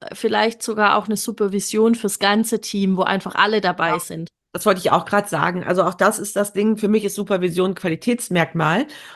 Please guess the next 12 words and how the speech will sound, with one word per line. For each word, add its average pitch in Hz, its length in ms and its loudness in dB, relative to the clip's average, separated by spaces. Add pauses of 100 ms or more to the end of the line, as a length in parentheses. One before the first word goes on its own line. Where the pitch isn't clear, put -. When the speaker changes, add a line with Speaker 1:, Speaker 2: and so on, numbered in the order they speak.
Speaker 2:
Und - 80 -8
gerade 208 280 2
gestern 196 320 0
habe 180 120 2
ich 180 60 -2
noch 185 100 -4
drüber 175 240 -2
gesprochen, 175 560 -2
wichtig 208 380 0
ist, 180 180 -6
dass 180 140 -2
Supervision 180 760 0